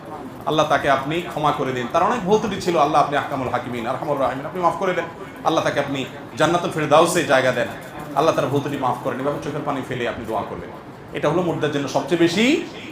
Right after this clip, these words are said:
উপকারী কাজ, সবচেয়ে বেশি উপকারী কাজ, এটা করবেন। খবরদার, টাকা ভাড়া রা-, দিয়া, ভাড়ায় টাকা দিয়া হুজুর রাইখা দোয়া করাবেন না। মৃত ব্যক্তির জন্য দোয়া নিজে করবেন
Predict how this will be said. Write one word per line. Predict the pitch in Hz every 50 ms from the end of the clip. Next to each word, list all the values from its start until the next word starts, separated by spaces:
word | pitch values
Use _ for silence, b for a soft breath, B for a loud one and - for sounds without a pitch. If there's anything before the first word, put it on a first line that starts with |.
| - -
উপকারী | 143 - 127 113 - 107 101 - -
কাজ, | 92 82 80 - - - - - -
সবচেয়ে | - 214 214 214 220
বেশি | 190 175 180
উপকারী | 147 113 - 113 98
কাজ, | 85 - 78 - - - - - -
এটা | 156 -
করবেন। | - - 110 101 95 - - - - - - - - - - - -
খবরদার, | - 147 151 170 160 165 - 113 98 - - - -
টাকা | 151 156 156 175 185
ভাড়া | 180 - - 156 170 185 196
রা-, | 196 190 180 185 160 156
দিয়া, | 180 190 202 208 220 233 233 -
ভাড়ায় | 123 127 139 160 180 202 220 233 -
টাকা | - 175 165 165 170 160 160 165 160
দিয়া | 147 156 156 160 156 151 151
হুজুর | 143 135 143 147 151 180 196 190 175
রাইখা | 160 151 156 151 202 220
দোয়া | 220 220 196
করাবেন | 156 151 147 127 120 110 -
না। | - - - - - - - - - - - - - - - - - - - 131
মৃত | 151 151 180
ব্যক্তির | 185 175 180 - 202 180
জন্য | 170 196 196 208 202
দোয়া | 180 185 190 190
নিজে | 190 190 180 196
করবেন | 190 202 208 214 214 240 277